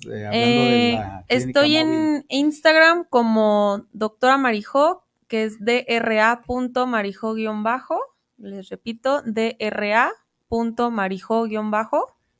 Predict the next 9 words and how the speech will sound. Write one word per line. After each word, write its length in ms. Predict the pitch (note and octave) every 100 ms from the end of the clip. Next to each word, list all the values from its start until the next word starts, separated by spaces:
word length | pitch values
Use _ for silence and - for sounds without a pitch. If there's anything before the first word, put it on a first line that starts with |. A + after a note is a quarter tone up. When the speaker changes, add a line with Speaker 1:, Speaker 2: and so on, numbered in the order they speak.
| _ _
Speaker 2:
Y, 420 | A3+ A#3+ B3+ C4 -
este, 960 | G3+ F#3+ - - - F#3+ F#3+ F#3 F#3 -
ahí 240 | G3+ G3 G3
es 140 | G3
donde 720 | G#3+ G#3+ G3+ F#3 F3 E3+ -
podemos 380 | - G3+ G3+ G#3+
contactarnos. 840 | A#3 G#3+ F3+ F3+ B3 C#4+ D4+ D#4+ -
También 420 | A#3 G#3+ G#3 A3
tengo, 680 | A3+ A3 A3 A3 G3+ F3+